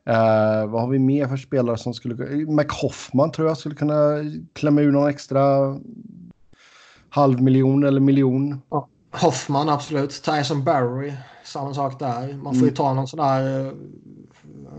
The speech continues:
Speaker 2: halvhygglig spelare som liksom har någonting i sig. T J Brody tror jag kan vara en sån också.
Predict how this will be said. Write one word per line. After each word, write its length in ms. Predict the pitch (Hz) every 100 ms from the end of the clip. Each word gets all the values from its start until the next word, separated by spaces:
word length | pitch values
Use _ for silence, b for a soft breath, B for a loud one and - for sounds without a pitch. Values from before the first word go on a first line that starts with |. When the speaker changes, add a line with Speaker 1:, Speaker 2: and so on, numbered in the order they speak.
| 147
Speaker 2:
halvhygglig 680 | 131 - 143 127 120 117 117
spelare 480 | - 147 127 113 127
som 180 | 131 127
liksom 560 | 127 131 123 123 123
har 280 | 123 123 127
någonting 340 | 127 123 131
i 120 | 123 117
sig. 240 | 139 131
T 120 | 165
J 240 | 139 143 143
Brody 580 | 135 147 113 113 139
tror 160 | 135 139
jag 100 | 127
kan 120 | 135
vara 80 | 127
en 60 | 127
sån 180 | 135
också. 300 | 127 127 139